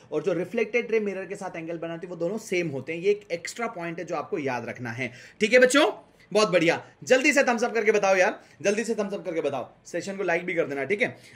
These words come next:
अगला सवाल आपके सामने है, अगला सवाल आपके सामने बच्चों, वो क्या कह रहा है इसको समझते हैं।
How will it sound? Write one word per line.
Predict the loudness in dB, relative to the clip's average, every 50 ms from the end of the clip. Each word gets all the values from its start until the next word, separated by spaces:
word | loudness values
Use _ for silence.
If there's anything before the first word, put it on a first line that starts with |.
| _ _ -4
अगला | -2 2 2 2 2
सवाल | 0 0 0 0 0
आपके | 0 -2 -2 -2 -4
सामने | -4 -2 -6 -6 -4 -6 -6
है, | -6 -6 -6 -8 -10 -16 _ _ -8 -8
अगला | -2 0 0 0 0
सवाल | -2 -4 -2 -2 -2 -2
आपके | -2 -2 -4 -6 -6
सामने | -4 -6 -6 -6 -4
बच्चों, | -6 -6 -4 -4 -4
वो | -2 -2 -2
क्या | -2 -2 -6
कह | -4 -4 -4
रहा | -4
है | -4 -6
इसको | -6 -8 -10
समझते | -8 -8 -8 -10 -10 -12 -14
हैं। | -14